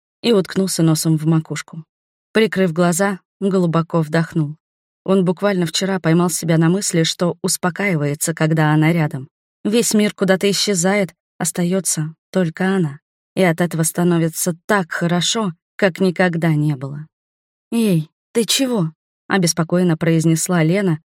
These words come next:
приподнимая лицо и смотря на слегка потемневшие глаза Альберта. «Всё хорошо».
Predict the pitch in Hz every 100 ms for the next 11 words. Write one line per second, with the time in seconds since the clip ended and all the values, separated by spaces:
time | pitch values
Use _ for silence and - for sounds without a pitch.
0 | _ - 196 180 165 175 180 185 165 165
1 | - 220 208 160 - 175 165 196 190 156
2 | - 165 - 190 - 160 160 160 165 -
3 | 160 151 160 151 160 151 147 156 143 -
4 | 147 _ _ _ _ _ - 175 156 160
5 | 156 160 -